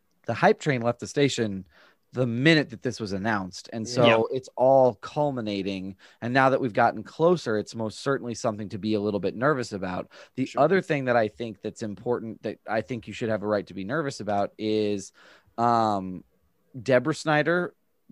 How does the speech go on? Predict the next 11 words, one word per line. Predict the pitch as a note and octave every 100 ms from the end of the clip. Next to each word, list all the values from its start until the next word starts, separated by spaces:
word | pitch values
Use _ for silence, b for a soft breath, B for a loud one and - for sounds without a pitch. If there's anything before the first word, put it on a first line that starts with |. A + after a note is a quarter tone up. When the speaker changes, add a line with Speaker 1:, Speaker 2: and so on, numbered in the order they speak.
| E2
Speaker 1:
set | - C#3+ E3
the | C#3
Speaker 3:
Mm-hmm. | C3
Speaker 1:
record | C3 B2 -
straight | - C#3 B2+
on | A2+ A2+
a, | G2+ F#2+ -
on | G2+
a | G2 F2+ -
podcast | F#3 G3 C3+ G#2+ G#2
episode, | F#2+ - F#2 F2+